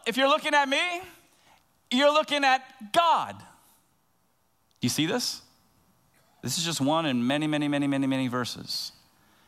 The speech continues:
Now, if I were to stand before you today at the eleven o'clock service and say, "Whoever's looking at me is looking at God,"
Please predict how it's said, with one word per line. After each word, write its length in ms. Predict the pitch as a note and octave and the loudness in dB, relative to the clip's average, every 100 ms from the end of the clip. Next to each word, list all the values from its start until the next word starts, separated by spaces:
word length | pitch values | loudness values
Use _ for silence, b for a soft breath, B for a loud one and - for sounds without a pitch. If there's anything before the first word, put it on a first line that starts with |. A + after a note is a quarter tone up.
| b | b
Now, 160 | B2 A#2 | -2 0
if 80 | D#3 | 0
I 120 | G#3+ | -2
were 120 | G3+ | -2
to 60 | B2+ | -4
stand 260 | - C#3+ | -4 -2
before 320 | B2+ - - F3+ | -2 -4 -4 -2
you 220 | B2+ B2 | -2 -4
today 340 | - G#2+ G#2+ | -4 -2 -2
at 80 | A#2+ | -2
the 60 | A2 | -2
eleven 220 | G#2+ G#2+ | -4 -4
o'clock 280 | G#2+ G#2 - | -2 -4 -4
service 420 | G#2+ A2+ C3+ - | -8 -6 -6 -6
and 120 | A2 | -8
say, 320 | - A#2 A2+ B B B | -2 -2 -2 B B B
"Whoever's 360 | - D3 E3+ F3 | -4 -2 0 -2
looking 280 | C#3+ D#3+ D3 | -2 -2 -2
at 160 | C3 | 0
me 640 | G2 A#2+ D3 C3+ A2 A#2 B2 B - | 0 0 0 0 -2 -4 -8 B -8
is 160 | G#2+ | -6
looking 420 | A2+ B2+ C#3 B2+ B2 | -4 -4 -2 -4 -2
at 420 | A2 G#2+ - G#2+ | -2 -2 -6 -6
God," 560 | A#2+ F#2 F#2 B2 F3 | -4 -2 -4 -6 -10